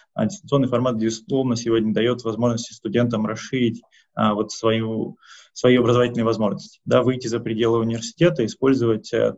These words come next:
тот, э, багаж знаний, который есть, соответственно, там, в, э, формате онлайн-курсов, в формате цифровых ресурсов,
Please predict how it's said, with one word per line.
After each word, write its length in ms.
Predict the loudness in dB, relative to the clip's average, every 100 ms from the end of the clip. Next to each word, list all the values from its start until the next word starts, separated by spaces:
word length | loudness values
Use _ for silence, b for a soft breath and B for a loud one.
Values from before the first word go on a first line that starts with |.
| -4
тот, 260 | -4 -4 -6
э, 280 | -4 -2 -2
багаж 360 | -2 0 0 0
знаний, 360 | 2 4 2
который 360 | 0 -4 -2 0
есть, 220 | -2 -4
соответственно, 500 | -8 -6 -8 -8 -8
там, 180 | -6 -6
в, 180 | -6 -4
э, 140 | -2
формате 380 | 0 0 0 -2
онлайн-курсов, 640 | -2 -2 -4 -4 -6 -10 -16 _ b b
в 80 | _
формате 640 | 2 4 4 2 0 0 -4
цифровых 420 | 0 2 2 -2
ресурсов, 480 | -6 -4 -6 -8